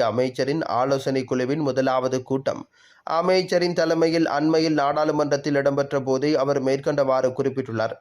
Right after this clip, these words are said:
இது தொடர்பில் அமைச்சர் மேலும் தெரிவிக்கையில், அதானி நிறுவனத்தின் மின் திட்டத்தின் கட்டணங்கள் அதிகமாக இருந்ததால் அதை மீண்டும் மறுபரிசீலனை செய்ய அமைச்சரவைக்கு முன்வைக்கப்பட்டதாகவும்,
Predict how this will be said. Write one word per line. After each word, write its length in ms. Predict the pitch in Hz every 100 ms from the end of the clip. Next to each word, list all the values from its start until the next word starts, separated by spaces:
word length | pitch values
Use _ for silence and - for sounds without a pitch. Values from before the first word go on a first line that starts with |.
| _ _ _ _ _ _
இது 180 | 123 127
தொடர்பில் 440 | 147 135 131 143 151
அமைச்சர் 480 | 127 139 139 143 127
மேலும் 360 | 120 139 135
தெரிவிக்கையில், 600 | 123 120 127 131 147 - - _ - -
அதானி 520 | - 165 175 185 185 185
நிறுவனத்தின் 680 | 170 175 170 165 151 165 160
மின் 200 | 165 165
திட்டத்தின் 520 | 170 170 156 160 156
கட்டணங்கள் 600 | 147 139 156 151 147 147
அதிகமாக 640 | 135 147 156 151 139 143
இருந்ததால் 520 | 143 139 135 135 139
அதை 180 | 135 135
மீண்டும் 400 | 131 139 151 147 123
மறுபரிசீலனை 800 | 123 135 139 139 147 135 131 135
செய்ய 260 | 127 123 139
அமைச்சரவைக்கு 720 | 135 131 139 143 131 131 127
முன்வைக்கப்பட்டதாகவும், 1120 | 120 120 139 135 - 127 123 117 120 143 139